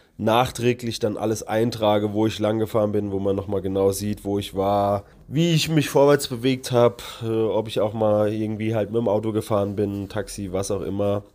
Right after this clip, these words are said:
Also könnt ihr dort alles auch farblich getrennt schön genau sehen. Ich schick der Lea mal den Link mit, dann kann sie den bei der Folge hier mit einfügen. Könnt ihr euch das einfach angucken. Ähm, ansonsten für die, die Insta haben, da ist in der Bio ja auch der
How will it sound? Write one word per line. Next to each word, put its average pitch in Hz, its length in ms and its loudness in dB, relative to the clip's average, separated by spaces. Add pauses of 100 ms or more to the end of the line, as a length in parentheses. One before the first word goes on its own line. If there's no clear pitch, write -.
Also 92 220 -8
könnt 95 220 -6
ihr 92 60 -4
dort 92 280 -4
alles 95 340 -4 (200)
auch 101 180 0
farblich 127 580 2
getrennt 123 540 0
schön 120 880 0
genau 107 340 0
sehen. 117 480 0 (160)
Ich - 120 -14
schick - 180 -10
der 107 120 0
Lea 104 200 2
mal 101 140 2
den 95 160 -2
Link 107 200 -4
mit, 95 140 -6
dann 92 120 -4
kann 92 180 -4
sie 90 100 -6
den 87 200 -4
bei 87 120 -6
der 87 140 -4
Folge 90 320 -2
hier 90 260 -2 (300)
mit 87 200 -8
einfügen. 87 680 -4 (140)
Könnt 87 180 -6
ihr 87 60 0
euch 85 100 -4
das 78 160 -8
einfach 80 260 -6
angucken. 87 500 -4 (420)
Ähm, 92 680 -6
ansonsten 113 640 2
für 113 140 -6
die, 107 160 -6
die 107 120 -2
Insta 107 340 0
haben, 101 460 0
da 95 180 0
ist 92 200 -4
in 95 160 -6
der 95 100 -2
Bio 98 360 -2
ja 95 140 0
auch 98 200 -2
der 90 400 -4